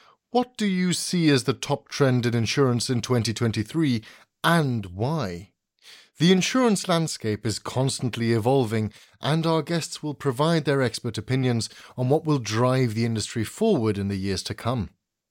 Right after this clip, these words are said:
The buzzword that came up most often in the interviews and at the event, and in every article for some time now, is, of course, embedded insurance.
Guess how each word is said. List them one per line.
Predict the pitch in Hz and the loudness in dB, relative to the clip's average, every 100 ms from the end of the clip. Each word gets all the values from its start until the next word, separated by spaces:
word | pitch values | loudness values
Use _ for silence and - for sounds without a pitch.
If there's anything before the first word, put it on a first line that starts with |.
| _ _ _ - | _ _ _ -10
The | 110 135 202 180 | -2 4 4 4
buzzword | 113 175 151 104 107 101 95 | 4 4 2 2 0 0 -2
that | 104 | -4
came | - 127 120 | -2 -2 0
up | 107 110 | -2 -2
most | 107 - | -2 0
often | 180 147 - | 0 -2 -4
in | 127 | -4
the | 120 | -2
interviews | 120 104 123 120 104 - _ _ - | -2 -4 -4 -2 -2 -6 _ _ 0
and | 170 165 123 | 4 4 2
at | 104 | -4
the | 110 | -2
event, | 107 123 160 147 - - - | 0 2 0 0 -6 -16 -8
and | 151 190 196 | 2 4 4
in | 185 175 180 - | 2 0 0 2
every | 175 143 147 175 | 2 2 0 0
article | 156 175 - 135 135 113 | 2 0 0 -2 -2 -2
for | - 127 | -2 -4
some | - 123 107 | -2 -2 0
time | 143 202 190 120 | 2 2 4 2
now, | 101 98 95 _ _ _ _ 185 | 2 0 -4 _ _ _ _ 4
is, | 190 151 | 4 4
of | 135 - | 0 0
course, | 127 120 110 - - _ - | -2 0 -2 -6 -16 _ -2
embedded | 147 131 110 127 123 120 | 2 2 2 2 2 2
insurance. | 113 - - 151 131 107 - - | 0 0 4 4 4 2 -4 -10